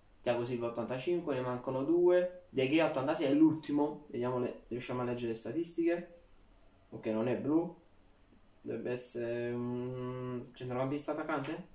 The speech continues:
Di Maria ottantasette, ah, bruttissimo pacco, è un, forse un dieci,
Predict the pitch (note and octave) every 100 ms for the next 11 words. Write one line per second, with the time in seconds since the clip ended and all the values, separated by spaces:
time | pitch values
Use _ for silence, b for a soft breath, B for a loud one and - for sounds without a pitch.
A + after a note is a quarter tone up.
0 | - - C#3 D#3 D3 C3+ C3 B2 A2 -
1 | G2 - - - A2+ A#2 - - - -
2 | - - C3+ D3 D3 - D3 - C#3 B2+
3 | A#2+ - - - b b b b b b
4 | b - C#3 D#3 D#3+ D#3+ F3+ F3 D#3+ D#3+
5 | D#3 D#3 D#3 F3 F#3+ E3 -